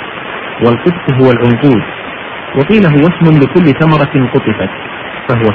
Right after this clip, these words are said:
فعل بمعنى مفعول، نحو الذبح، والمعنى أن ثمارها لا تبتعد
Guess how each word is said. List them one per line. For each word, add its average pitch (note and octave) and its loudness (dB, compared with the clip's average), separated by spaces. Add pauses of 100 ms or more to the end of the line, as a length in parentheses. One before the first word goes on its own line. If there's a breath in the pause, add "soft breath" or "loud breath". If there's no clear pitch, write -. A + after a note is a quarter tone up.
فعل C3+ 2 (320)
بمعنى A#2 2
مفعول، B2+ 2 (160)
نحو G#2+ -4
الذبح، A#2 0 (880)
والمعنى E3+ 2
أن D3+ 2
ثمارها C#3 2
لا B2+ 2
تبتعد C#3+ 0